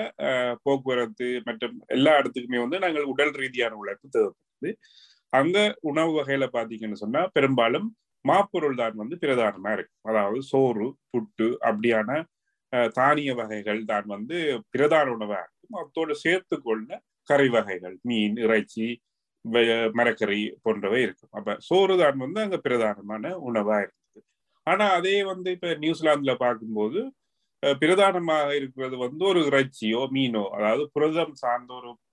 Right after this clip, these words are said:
அ, உணவு தான் வந்து பிரதானமாக இருக்கும். அதோடு வந்து வேணும்னா பொட்டேட்டோ சிப்ஸ் அல்லது இப்ப மேஷ் பொட்டேட்டோஸ், சலாட்ஸ்,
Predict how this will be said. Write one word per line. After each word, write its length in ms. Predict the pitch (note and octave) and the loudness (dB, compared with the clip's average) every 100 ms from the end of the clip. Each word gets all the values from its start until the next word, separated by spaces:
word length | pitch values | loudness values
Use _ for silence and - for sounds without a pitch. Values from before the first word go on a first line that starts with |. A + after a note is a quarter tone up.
| - | -6
அ, 260 | A2+ A2 A2+ | 0 2 2
உணவு 300 | A#2 A#2 G#2+ | 2 2 4
தான் 160 | G#2+ G#2 | 2 0
வந்து 280 | G#2 E3+ - | -6 -8 -2
பிரதானமாக 680 | D3 E3+ E3 B2+ G#2+ F#2+ - | 4 6 4 2 -4 -8 -10
இருக்கும். 380 | - - - D3+ | -20 -20 -4 2
அதோடு 280 | D3+ D3+ | 6 6
வந்து 240 | C#3+ A#2 C#3 | 4 2 -2
வேணும்னா 360 | C3+ A#2+ A#2+ | -4 -2 -4
பொட்டேட்டோ 440 | C#3 C3 C3+ A#2 G#2 | -2 0 0 2 -2
சிப்ஸ் 340 | - - - - | -4 -20 -20 -8
அல்லது 380 | - A2+ A2 A#2+ | 0 2 4 4
இப்ப 180 | A2 A2 | 2 2
மேஷ் 380 | A#2+ A#2 - | 2 2 0
பொட்டேட்டோஸ், 580 | _ G#2+ G#2 G2+ F#2+ G#2 - _ _ | _ 0 0 -2 -4 -6 -10 _ _
சலாட்ஸ், 500 | - A#2+ G#2+ G#2 - | 0 4 4 2 -4